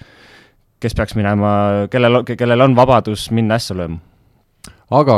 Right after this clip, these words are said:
Speaker 2: karikavõistlustel siis möödunud nädalal peeti veel kaks kohtumist. Tartu Bigbank võitis, äh, Tallinna klubi Neemekot, Lootus Timber Neemeko. Ma ütlen kõik, et toetajad kõikigi oleksid rahul esiga klubidele, kuna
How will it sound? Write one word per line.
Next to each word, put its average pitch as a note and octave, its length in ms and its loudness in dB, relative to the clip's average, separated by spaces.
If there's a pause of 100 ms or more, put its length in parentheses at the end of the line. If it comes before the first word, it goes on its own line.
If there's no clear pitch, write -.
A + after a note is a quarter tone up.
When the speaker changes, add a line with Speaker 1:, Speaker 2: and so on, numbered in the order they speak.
Speaker 2:
karikavõistlustel G#2+ 720 -2
siis F#2+ 220 -6
möödunud G#2 260 -2
nädalal G2 260 -2
peeti G#2 300 -4
veel B2 320 -2
kaks - 240 -6
kohtumist. G#2+ 420 -4
Tartu A2 240 -6
Bigbank G2 460 -8
võitis, F2+ 460 -6 (100)
äh, F2 240 -4
Tallinna F2+ 320 -4
klubi F2+ 180 -6
Neemekot, G#2 680 -8 (160)
Lootus G2+ 640 -4 (120)
Timber E2+ 540 -6
Neemeko. F#2 400 -8
Ma E2 80 -8
ütlen F2+ 220 -6
kõik, F2 180 -10
et - 80 -16
toetajad F2+ 400 -6
kõikigi E2 320 -6
oleksid D#2 320 -10
rahul D#2+ 240 -4
esiga D2+ 240 -6
klubidele, D2+ 420 -8
kuna D#2+ 200 -8